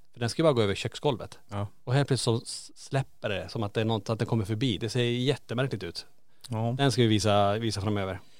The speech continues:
Speaker 2: Men vi har väl hört historier också om det här med, eh, katter till exempel. Katter är ju speciella. Alltså en levande katt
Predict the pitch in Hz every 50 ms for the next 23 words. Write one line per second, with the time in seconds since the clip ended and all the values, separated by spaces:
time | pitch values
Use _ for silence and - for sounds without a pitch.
0 | - - - 123 131 143 165 180 185 175 165 175 170 - - 143 - - 165 170
1 | 160 147 139 135 131 - - 120 113 113 113 110 110 110 110 110 107 104 104 107
2 | 104 107 - - - - - 156 143 - - - - - - 151 147 143 123 -
3 | 120 107 101 98 95 92 - 110 - - 143 - - - 160 170 160 147 135 120
4 | - - 98 - - 90 85 - - - - - - - - - - - - -
5 | - - 120 120 117 - 120 117 110 - - 127 123 120 123 147 151 139 135 147
6 | 143 139 127 - - - 110 104